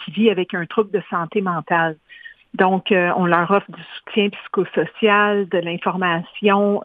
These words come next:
et des formations. Alors, donc, euh, c'est ça, c'est depuis mille neuf cent quatre-vingt-un, en fait, là, que, qu'on œuvre, euh, en vue d'améliorer la qualité des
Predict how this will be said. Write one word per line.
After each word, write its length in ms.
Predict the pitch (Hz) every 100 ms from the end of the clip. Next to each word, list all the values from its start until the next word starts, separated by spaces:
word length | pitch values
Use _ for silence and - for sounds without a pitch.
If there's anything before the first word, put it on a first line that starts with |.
| -
et 280 | 202 202 -
des 160 | 185 170
formations. 920 | - 185 202 170 165 - 175 220 415 - - - - - -
Alors, 380 | 196 185 185 185
donc, 340 | 185 220 233 220
euh, 240 | 185 175 -
c'est 140 | 196
ça, 80 | 269 -
c'est 80 | 254
depuis 300 | 202 - 220
mille 140 | 220
neuf 120 | 214 -
cent 120 | 254
quatre-vingt-un, 760 | 247 240 220 202 190 190 226 214
en 140 | 170 -
fait, 140 | 214 208
là, 240 | 190 185 -
que, 280 | 180 160 151 - - - -
qu'on 280 | - 196 175
œuvre, 300 | 190 202 185
euh, 200 | 190 175 165
en 180 | 175
vue 120 | 160 185
d'améliorer 600 | 190 185 175 175 170 208
la 140 | 196
qualité 420 | - 175 160 -
des 180 | 202 190